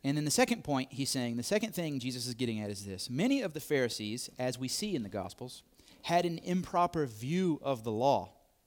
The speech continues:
They viewed it as a means to their own self-righteousness. Rather than lo-, rather than looking to God in faith through the law, they aimed to become masters of the law. This is not the way of the disciple.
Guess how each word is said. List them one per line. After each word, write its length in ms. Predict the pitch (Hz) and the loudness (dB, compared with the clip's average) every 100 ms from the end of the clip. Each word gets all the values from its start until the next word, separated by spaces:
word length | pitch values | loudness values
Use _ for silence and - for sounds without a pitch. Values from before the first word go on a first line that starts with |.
| _ _ _ _ _ | _ _ _ _ _
They 140 | 156 160 | 4 4
viewed 340 | 123 202 240 | 4 6 6
it 120 | 170 - | 6 4
as 160 | 143 | 0
a 80 | 131 | 0
means 680 | 117 127 180 175 113 101 - | -2 -2 -2 -2 -4 -6 -4
to 100 | 131 | 0
their 140 | 123 147 | 0 4
own 220 | 147 135 | 4 4
self-righteousness. 1000 | - 131 117 131 135 104 - 95 - - _ - - 123 | 4 2 4 4 4 0 -8 -8 -8 -8 _ -20 -4 6
Rather 240 | 156 185 | 6 6
than 380 | 185 156 127 143 | 2 -2 -4 -4
lo-, 100 | 139 - | -6 2
rather 300 | 156 220 240 | 6 6 4
than 180 | 180 147 | 4 6
looking 300 | 233 240 214 | 6 6 2
to 120 | 165 | 2
God 380 | 135 170 180 165 | 4 4 6 4
in 180 | 143 | 0
faith 600 | 131 - - 175 147 - - | -4 -2 4 6 4 0 -12
through 480 | - - 175 233 214 | -14 -6 0 2 2
the 100 | 127 | 2
law, 400 | 110 101 98 107 - - - - 135 | 0 0 -2 -4 -10 -20 -20 -4 4
they 180 | 185 - | 4 4
aimed 380 | 151 143 131 - - | 0 0 -4 -12 -14
to 100 | 123 | -6
become 460 | 135 - 151 123 | -6 -2 -4 -2
masters 680 | 113 135 135 - 110 92 - - | 0 2 2 -2 -4 -8 -8 -8
of 140 | 98 | -8
the 80 | 98 | -6
law. 300 | 92 92 90 - _ _ _ _ _ _ _ - - _ 127 | -6 -6 -10 -18 _ _ _ _ _ _ _ -20 -20 _ -4
This 400 | 123 185 - - | 2 2 2 -6
is 160 | 135 110 | -8 -6
not 340 | 110 143 127 _ - | -4 -4 -4 _ -12
the 100 | 110 | -10
way 440 | 101 127 104 90 - - | -2 0 -2 -4 -14 -14
of 180 | 104 87 | -14 -12
the 60 | |
disciple. 500 | 95 95 95 92 - | -12 -10 -8 -10 -14